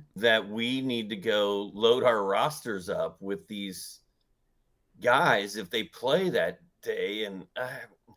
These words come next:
I don't know. Most leagues are set up so there's limits of how many moves you can make and,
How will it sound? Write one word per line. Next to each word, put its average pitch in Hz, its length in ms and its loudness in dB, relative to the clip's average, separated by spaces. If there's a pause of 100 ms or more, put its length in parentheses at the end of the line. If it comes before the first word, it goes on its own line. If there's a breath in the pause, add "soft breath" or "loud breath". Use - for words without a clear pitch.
(360 soft breath)
I 165 80 4
don't 135 140 6
know. 95 120 -2
Most 208 320 6
leagues 160 260 0
are 113 60 -4
set 123 240 4
up 113 160 4
so - 160 -8
there's 95 320 -4
limits 110 480 -4
of 90 80 -10
how 113 160 -4
many 110 180 -6
moves 95 400 -6
you 101 80 -12
can 98 140 -10
make 87 380 -6
and, 82 180 -14